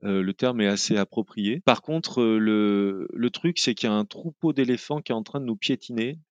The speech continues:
et, euh, il n'est plus temps de se poser la question de est-ce que je mets, euh, des baskets, euh, t-, il faut courir là, pieds nus s'il faut, mais il faut courir. Et donc, il y a, il y a une forme d'urgence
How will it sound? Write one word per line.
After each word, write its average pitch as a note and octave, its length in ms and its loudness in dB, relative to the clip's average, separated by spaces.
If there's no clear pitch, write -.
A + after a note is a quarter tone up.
et, C3+ 420 4
euh, G#2 440 4
il A2 140 -2
n'est A2+ 100 4
plus A#2+ 180 -10
temps C3+ 200 -4
de C3 40 -10
se - 160 -2
poser A2+ 340 0
la A2 140 2
question C3 400 -4
de A2+ 100 0
est-ce G#2 140 0
que A2+ 140 -4
je G2+ 100 -6
mets, A2+ 380 0
euh, F#2+ 40 -2
des G2+ 120 0
baskets, A2 800 0
euh, G2 280 0
t-, - 160 -6
il F#2+ 140 -6
faut G#2+ 160 -6
courir F#2+ 320 -4
là, D#2 80 -10
pieds G2+ 100 -4
nus G2+ 140 -4
s'il G2 180 -6
faut, A#2+ 180 -6
mais G2+ 100 -4
il - 40 -14
faut G2 120 -10
courir. F2 240 -10
Et A2+ 60 -2
donc, B2 300 -2
il - 20 2
y A2 60 4
a, G#2+ 80 4
il A2+ 100 -2
y - 20 4
a A2 40 2
une A2+ 100 -2
forme C3 300 0
d'urgence A#2+ 560 -2